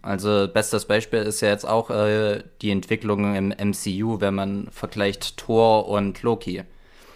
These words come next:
Loki hat sich mittlerweile zu einem Anti-Helden gemausert, aber eben nur durch diese tragische Backstory, was er aber auch selber an schlimmen Dingen einfach verbrochen hat. Und das macht, äh, bereichert seine Figur ungemein.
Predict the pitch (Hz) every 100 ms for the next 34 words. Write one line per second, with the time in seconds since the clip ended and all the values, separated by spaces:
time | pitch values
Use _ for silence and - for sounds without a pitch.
0 | - - 107 107 120 117 113 - 104 107
1 | 113 104 107 104 113 101 104 107 113 110
2 | 196 104 101 113 120 127 - 107 107 95
3 | 104 101 101 107 110 110 113 _ _ _
4 | - 120 120 110 101 110 104 104 - 101
5 | 110 110 101 - 110 - 110 107 107 107
6 | 107 107 104 104 101 104 92 104 - 107
7 | 113 98 101 - 107 110 98 104 95 101
8 | 104 - 98 98 - 101 110 113 101 90
9 | 95 - 101 - 101 98 - - 110 98
10 | 95 104 104 110 - 87 92 92 92 95
11 | - 104 95 98 90 98 101 87